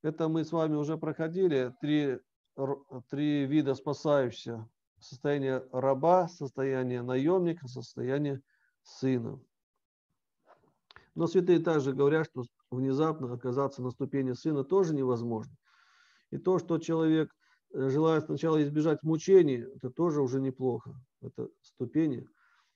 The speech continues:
А потом, когда воздерживается от грехов посредством страха мучения, он постепенно уже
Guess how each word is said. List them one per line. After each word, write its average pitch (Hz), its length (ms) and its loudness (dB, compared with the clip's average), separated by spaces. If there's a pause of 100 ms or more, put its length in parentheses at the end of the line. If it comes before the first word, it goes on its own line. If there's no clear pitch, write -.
(160)
А 123 80 -14
потом, 165 480 -2 (640)
когда 139 340 2
воздерживается 139 640 2
от 135 80 0
грехов 170 540 4 (200)
посредством 131 680 0
страха 135 440 -2
мучения, 123 640 -4 (460)
он 151 180 -4
постепенно 143 580 -4
уже 135 340 2